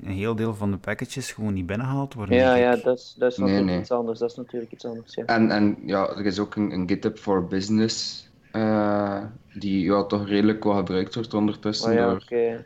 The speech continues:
Speaker 3: door vooral veel
Speaker 1: Ja.
Speaker 3: start-up bedrijven.
Speaker 1: Microsoft heeft, eh, vorig jaar GitHub gekocht.
Speaker 3: Ja.
Speaker 2: Ja.
Speaker 1: Eh, alle open source projecten van Microsoft staan op GitHub.
Speaker 3: Mhm.
Speaker 1: Alle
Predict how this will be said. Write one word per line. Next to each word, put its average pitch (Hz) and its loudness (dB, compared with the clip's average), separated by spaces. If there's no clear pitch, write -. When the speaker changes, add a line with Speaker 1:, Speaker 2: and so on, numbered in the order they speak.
Speaker 3:
door 101 -2
vooral 98 2
veel 101 2
Speaker 1:
Ja. 98 2
Speaker 3:
start-up 110 0
bedrijven. 104 -2
Speaker 1:
Microsoft 123 0
heeft, - -8
eh, 107 0
vorig 104 -2
jaar 117 -2
GitHub - -8
gekocht. - -8
Speaker 3:
Ja. - 0
Speaker 2:
Ja. 131 -2
Speaker 1:
Eh, 110 2
alle 120 2
open 117 -4
source 120 -2
projecten 107 -4
van 104 -2
Microsoft 98 -6
staan 98 -6
op 90 -8
GitHub. - -10
Speaker 3:
Mhm. 104 -2
Speaker 1:
Alle 107 0